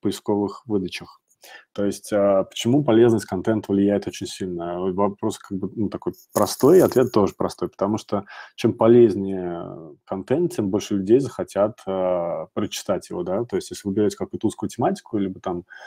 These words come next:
вы не коммерческая организация, если вы будете интересно писать о том, что вы делаете, то по этим запросам в любом случае вас будут находить, поэтому просто должны понять, для чего, собственно, вы пишете.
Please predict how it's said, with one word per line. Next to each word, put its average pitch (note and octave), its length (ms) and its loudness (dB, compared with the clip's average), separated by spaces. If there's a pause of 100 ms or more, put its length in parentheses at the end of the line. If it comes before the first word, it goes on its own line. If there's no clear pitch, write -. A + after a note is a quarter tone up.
(320)
вы A2 140 4
не C3 100 6
коммерческая G#2+ 460 2
организация, F#2 540 -2
если F#2 160 -4
вы G2+ 80 2
будете G#2+ 340 2
интересно G#2+ 380 2
писать G2+ 260 -2
о G2 60 -2
том, G#2+ 120 -2
что - 160 -6
вы G#2 80 0
делаете, E3+ 420 4
то G2+ 260 -2
по G#2 180 -2
этим G2+ 180 -6
запросам G2+ 440 -2
в G2+ 40 -2
любом A2 220 0
случае G2+ 320 -4
вас F#2+ 80 0
будут F#2 200 -2
находить, F2+ 460 -6
поэтому F2+ 440 -8 (840)
просто G2+ 240 2
должны G2 240 4
понять, G2+ 440 2
для F#2 100 -4
чего, G#2+ 200 2
собственно, - 320 -4
вы F#2+ 60 2
пишете. - 500 -6